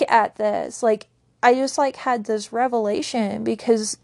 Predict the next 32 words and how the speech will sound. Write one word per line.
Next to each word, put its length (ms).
you 80
know, 140
Jesus 560
comes 540
from 440
the 100
line 380
of 140
Judah. 540
He 140
comes 380
through 320
the 100
line 280
of 100
Judah 240
through, 320
through, 480
you 100
know, 140
because 440
David 520
comes, 600
King 300
David, 640
which 400
the 100
Messiah 420
had 220
to 100
come 560
through 380